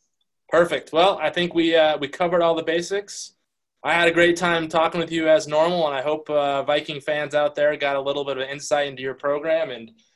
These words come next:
we gotta do this again. We gotta go do a top ten list, and maybe even we can do a dual you and Greg Brisbane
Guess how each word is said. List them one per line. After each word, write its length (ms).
we 80
gotta 160
do 120
this 160
again. 480
We 80
gotta 220
go 180
do 160
a 20
top 300
ten 280
list, 260
and 60
maybe 200
even 180
we 80
can 140
do 160
a 40
dual 680
you 480
and 160
Greg 300
Brisbane 680